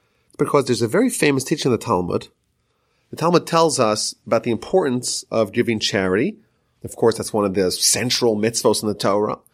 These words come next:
It's one of the mitzvos, it's one of the Torah commandments that the Talmud tells us is equal to all six hundred thirteen mitzvos combined. So obviously it's very fundamental.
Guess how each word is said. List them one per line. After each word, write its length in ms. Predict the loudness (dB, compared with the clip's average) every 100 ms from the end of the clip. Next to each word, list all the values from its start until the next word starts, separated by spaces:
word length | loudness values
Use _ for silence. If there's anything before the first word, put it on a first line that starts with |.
| _ _
It's 120 | -2
one 120 | 0
of 60 | 2
the 60 |
mitzvos, 580 | 2 2 2 2 2 0
it's 160 | -4 -2
one 100 | 0
of 60 |
the 80 | 0
Torah 220 | 2 2
commandments 720 | 2 2 4 4 0 -2 -10 -14 _ _ _
that 80 | -6
the 120 | -4
Talmud 300 | 0 2 2
tells 320 | 2 2 2
us 160 | 2 0
is 180 | -4 -6
equal 420 | -6 -4 -2 0 0
to 140 | -2
all 340 | 0 4 4 2
six 220 | -2 -2
hundred 200 | -2 0
thirteen 300 | -2 0 -2
mitzvos 280 | -2 -4 -6
combined. 680 | -6 -6 -6 -6 -8 -10 _ _ _ _ -10
So 120 | -2
obviously 300 | 0 2 0
it's 100 | 0
very 160 | 0 0
fundamental. 840 | -2 -2 0 -2 -2 -8 -10 -16